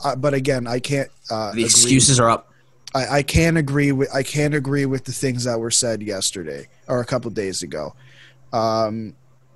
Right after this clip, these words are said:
Speaker 1: number one, Mitch Marner looked invisible. I don't know what game you're watching. Number two, you need to make a move. I, I don't think you come back next year with all four guys.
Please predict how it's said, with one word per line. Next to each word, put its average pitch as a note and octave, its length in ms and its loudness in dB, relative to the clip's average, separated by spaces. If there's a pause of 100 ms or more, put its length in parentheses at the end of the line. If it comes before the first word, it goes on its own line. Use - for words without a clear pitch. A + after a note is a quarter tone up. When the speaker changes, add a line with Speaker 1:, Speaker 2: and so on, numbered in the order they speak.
(720)
Speaker 1:
number C3+ 320 0
one, D#3+ 560 2
Mitch C#3 280 0
Marner C#3 380 2 (100)
looked B2+ 260 0
invisible. C3 680 0
I A2+ 120 -4
don't A#2+ 180 -4
know B2 120 -4
what B2 160 -2
game A#2+ 240 -2
you're A2+ 100 -4
watching. F#2+ 500 -6 (380)
Number C#3+ 300 0
two, D3+ 540 -2
you D3 240 2
need E3+ 260 4
to F3+ 100 4
make D#3 240 2
a D3+ 40 4
move. C3 420 2
I, D3 120 4 (100)
I F#3+ 100 4
don't G3 360 4
think A3+ 180 2
you G#3+ 100 2
come F3+ 220 0
back C#3 260 0
next D#3+ 320 -2
year G#3 240 -2 (420)
with D3 280 -2 (120)
all C#3+ 180 4
four C3+ 320 0
guys. - 540 -6